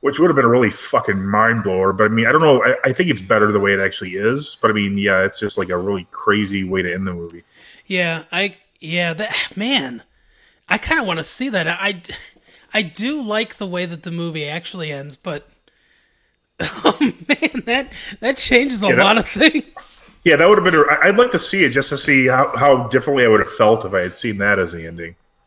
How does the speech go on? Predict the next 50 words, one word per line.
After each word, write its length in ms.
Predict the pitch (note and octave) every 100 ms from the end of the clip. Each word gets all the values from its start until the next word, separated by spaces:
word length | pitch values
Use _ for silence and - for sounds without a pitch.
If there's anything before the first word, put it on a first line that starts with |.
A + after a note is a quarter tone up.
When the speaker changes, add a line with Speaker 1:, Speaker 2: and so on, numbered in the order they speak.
| _ _ _
Speaker 2:
Yeah, 280 | F3 E3+ F3
that's 240 | F3+ -
crazy. 1000 | - - - C#3+ E3 A3+ G#3 - - - _ _ _ _ _ _ _ _ - -
Speaker 1:
And, 100 | A#2+
uh, 80 | A2+
even 220 | C#3 D#3+
though 340 | D3 C3 B2
people 300 | A#2+ D3+ D3
aren't 240 | A#2+ A2 G#2+
listening, 640 | A#2 - D#3+ D#3+ D#3+ D#3+
if 160 | - -
they're 180 | A#2+ A2
not 240 | A2 A2
wanting 160 | A#2+ C3
to 40 |
hear 120 | C#3
the 80 | C#3+
spoilers 540 | - - E3+ F3 F3
and 100 | D3+
they 60 | A#2+
have 100 | A#2
no 160 | B2 A#2+
way 100 | A#2
of 80 |
knowing, 460 | A2+ A#2 B2 C3 A#2+
uh, 180 | A2 G#2
spoilers 520 | - - D#3 C#3+ G2+
over. 340 | F#2+ F2+ E2+ D#2+ _ _ _ _
Speaker 2:
Yep, 320 | - E3+ - _
spoilers 460 | - - D3+ E3 -
<laughs> 40 |
are 100 | D4+
over 180 | C4+ - -
now. 100 | D4+ - _ _ _ - - - - -
But 100 | C#3
Speaker 1:
Another 200 | F#3 F#3+
interesting 320 | F3+ F#3 D3+
part 180 | D#3+ D3+
of 60 |
this 160 | C3 B2+
movie, 240 | C#3 C#3
I'm 80 | C#3
sorry, 160 | A#2+ A2+
go 80 | G#2+
ahead. 120 | F3
Speaker 2:
No, 120 | G3+
go 100 | F3
ahead, 160 | D#3 D3
go 80 |
ahead. 160 | F3 C#3